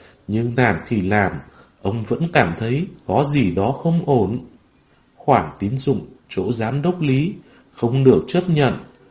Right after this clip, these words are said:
Chuyện này nằm ngoài dự liệu của ông. Ông và giám đốc Lý có thể coi là chỗ thân tình.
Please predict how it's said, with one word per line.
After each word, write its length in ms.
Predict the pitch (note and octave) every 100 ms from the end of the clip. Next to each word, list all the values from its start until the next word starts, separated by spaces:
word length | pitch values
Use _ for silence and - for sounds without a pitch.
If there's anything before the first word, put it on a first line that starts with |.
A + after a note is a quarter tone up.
| _ _
Chuyện 320 | - D3+ A#2+
này 180 | B2 F#2+
nằm 280 | G#2+ F#2 G#2
ngoài 220 | G#2+ F2+
dự 200 | A2 A2+
liệu 280 | A#2+ A2 F#2
của 140 | G#2+ E2
ông. 380 | - D3+ D#3+ E3+ - _ _ - - _
Ông 240 | G#2+ A#2+ B2
và 200 | A2 D#2+
giám 260 | F#2 A#2+
đốc 220 | C#3+ F3+
Lý 300 | C#3+ C3+ D#3 G#3+ - - -
có 220 | F2+ C3
thể 180 | - B2 -
coi 320 | C#3+ D3 D#3 D3+ -
là 260 | C#3+ A2 -
chỗ 200 | C3+ C#3+ -
thân 200 | F3 F3
tình. 300 | - B2+ D#2+